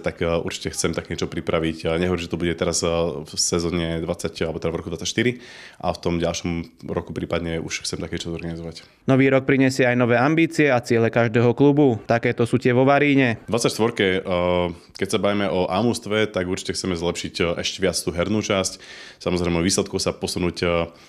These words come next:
Speaker 1: tak, aby sme zbierali viac bodov, ako to bolo počas, a, jesennej časti. A na druhú stranu, my z toho nejako nešalieme, a kde sme dnes, a, nebojíme sa toho, to mužstvo zreje postupne, naozaj tam veľmi veľa mladých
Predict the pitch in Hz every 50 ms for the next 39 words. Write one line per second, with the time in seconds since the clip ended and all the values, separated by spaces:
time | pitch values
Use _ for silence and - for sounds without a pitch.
0 | - _ - 87 82 82 85 87 87 85 82 80 90 85 82 80 78 87 90 82
1 | 87 104 101 113 117 117 104 - - 101 98 98 90 98 - 104 98 - - -
2 | - 95 92 87 87 87 90 92 92 - - 92 87 - 90 - - - 92 90
3 | 87 - - - - - - - - - 87 85 82 82 85 85 82 85 87 90
4 | 90 92 92 85 - - 90 87 85 85 82 80 87 - - 92 87 - - -
5 | 87 87 87 85 - 90 87 85 - 92 87 85 82 85 82 80 78 85 - 90
6 | 85 85 78 87 85 87 85 80 78 85 85 85 85 80 - - 87 85 85 82
7 | 82 85 82 85 87 87 87 - 92 85 - 82 85 85 82 - 85 87 85 -
8 | - 87 82 82 82 87 92 95 95 90 87 95 92 - - 87 - 87 82 82
9 | 82 85 85 85 82 - 87 82 80 85 90 90 90 85 85 87 85 87 85 82
10 | 82 82